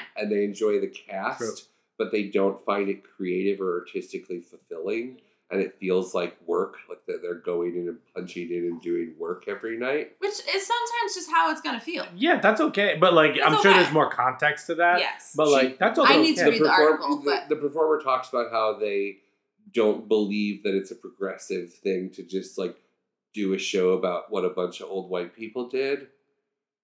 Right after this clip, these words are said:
Speaker 1: and, like, doesn't think that the show is progressive or really having a bunch
Speaker 3: Which,
Speaker 1: of changes.
Speaker 3: to be fair, is also what the Times said.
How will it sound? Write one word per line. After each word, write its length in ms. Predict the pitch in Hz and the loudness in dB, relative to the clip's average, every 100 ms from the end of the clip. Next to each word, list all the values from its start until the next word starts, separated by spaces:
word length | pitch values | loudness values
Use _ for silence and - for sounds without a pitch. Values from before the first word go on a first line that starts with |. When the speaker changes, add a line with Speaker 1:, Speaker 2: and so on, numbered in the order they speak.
| _ | _
Speaker 1:
and, 200 | 107 101 | -6 0
like, 360 | 98 92 87 - | 2 2 0 -2
doesn't 400 | 110 101 95 85 | -2 0 -2 -6
think 200 | 104 95 | -8 -6
that 100 | 95 | -8
the 80 | 101 | -8
show 280 | - 90 90 | -4 0 0
is 120 | 90 | 0
progressive 600 | - 87 90 90 - 90 | -8 -6 -6 -6 -6 -4
or 100 | 90 | -2
really 360 | 90 87 87 85 _ _ | -2 -2 -2 -6 _ _
having 240 | 95 87 85 | -8 -6 -4
a 20 | |
bunch 200 | 90 - | -6 -6
Speaker 3:
Which, 100 | 330 | -4
Speaker 1:
of 60 | 139 | 0
changes. 160 | 135 - | 2 2
Speaker 3:
to 40 | 220 | 2
be 40 | |
fair, 300 | 208 240 233 - _ _ - | 4 2 0 -6 _ _ -12
is 140 | 208 | -2
also 260 | 220 220 202 | 0 0 -4
what 100 | 196 | -14
the 60 | 180 | -12
Times 340 | 180 143 - | -10 -10 -10
said. 200 | - | -16